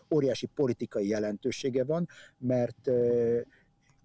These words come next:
azon kívül, hogy Izraelnek a politikai helyzetét gyengíti, meggyengíti a nyugatot is. Tehát nyilvánvaló, hogy Izrael csak az első fecske ebben a,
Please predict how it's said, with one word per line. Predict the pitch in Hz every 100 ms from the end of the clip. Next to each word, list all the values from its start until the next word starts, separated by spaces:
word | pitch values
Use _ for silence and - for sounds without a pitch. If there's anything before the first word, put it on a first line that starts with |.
| - _
azon | 143 165
kívül, | 131 123 123
hogy | 113 160
Izraelnek | 151 156 120 117
a | -
politikai | - 143 143 135 117
helyzetét | 123 117 117 120
gyengíti, | 107 120 117 117
meggyengíti | 127 131 120 104 104
a | 107
nyugatot | 104 90 80 87 -
is. |
Tehát | - -
nyilvánvaló, | - 143 180 156 147
hogy | 139
Izrael | 156 147 139
csak | 117 123
az | 107
első | 127 123 -
fecske | 104 123 110 -
ebben | 104 101 98
a, | 98